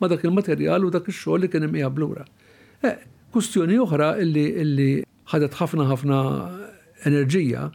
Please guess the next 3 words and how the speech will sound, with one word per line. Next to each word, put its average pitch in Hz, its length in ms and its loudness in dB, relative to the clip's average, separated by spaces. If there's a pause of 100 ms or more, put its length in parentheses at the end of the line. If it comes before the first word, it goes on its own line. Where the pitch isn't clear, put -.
(440)
kien 262 280 2 (420)
it-tibdil 175 420 -2
fil-Kostituzzjoni. 147 720 -2